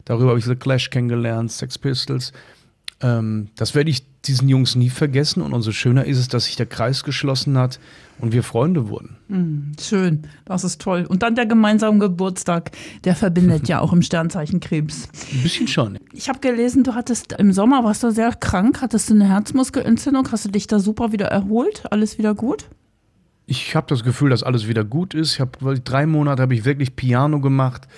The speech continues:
Speaker 1: Ich hatte das Glück, dass es, diese Entzündung nicht, äh, besonders stark war. Es war verhältnismäßig mild. Diese drei Monate Schonung fielen mir schwer, taten mir aber auch gut.
Speaker 2: Mhm.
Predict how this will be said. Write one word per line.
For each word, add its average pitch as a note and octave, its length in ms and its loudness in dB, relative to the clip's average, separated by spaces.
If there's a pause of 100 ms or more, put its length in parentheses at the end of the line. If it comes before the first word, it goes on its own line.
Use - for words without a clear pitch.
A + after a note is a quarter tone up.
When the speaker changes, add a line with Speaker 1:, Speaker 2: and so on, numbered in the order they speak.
(420)
Speaker 1:
Ich B2+ 160 -6
hatte C3 160 2
das B2+ 280 2
Glück, B2+ 280 2
dass A#2+ 260 0
es, - 440 -6
diese A#2 180 0
Entzündung A#2+ 400 2
nicht, - 340 -2
äh, C3+ 100 -10
besonders A#2 420 -2
stark C3+ 380 -2
war. C3 80 0
Es A#2 100 -2
war A#2 100 0
verhältnismäßig A#2 640 -2
mild. D3 460 0 (760)
Diese B2+ 280 0
drei B2 140 2
Monate B2+ 360 4
Schonung C#3 380 2
fielen D3 320 0
mir B2 100 2
schwer, B2 460 -2
taten - 320 -4
mir C#3 100 2
aber A#2+ 160 2
auch A2+ 240 -10
gut. E3 400 -6
Speaker 2:
Mhm. F#3+ 300 -2